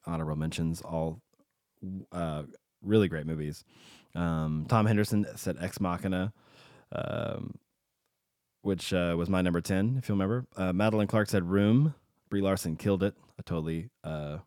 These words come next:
agree, a hundred percent. Joel Springer said Straight Outta Compton. Rick Lee James said Spotlight was probably the film that affected me the most this year.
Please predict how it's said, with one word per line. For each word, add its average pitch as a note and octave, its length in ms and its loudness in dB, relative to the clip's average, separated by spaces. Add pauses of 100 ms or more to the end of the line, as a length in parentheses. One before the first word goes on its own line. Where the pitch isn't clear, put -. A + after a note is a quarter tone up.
(520)
agree, E2+ 520 -4
a - 40 -6
hundred E2+ 160 -4
percent. E2 340 -6 (540)
Joel G#2 160 6
Springer F#2+ 320 2
said F#2 160 -4
Straight F2+ 280 0
Outta E2+ 180 0
Compton. F2+ 600 0 (340)
Rick F#2+ 200 -2
Lee G2 80 4
James F2 340 2
said E2 140 -4
Spotlight F#2 580 -2
was G2 80 -10
probably F2+ 280 2
the F2 100 0
film A2 240 4
that G2+ 100 4
affected A#2 360 2
me G#2 60 4
the F#2 120 2
most C3 320 6
this G2 200 2
year. F2 320 0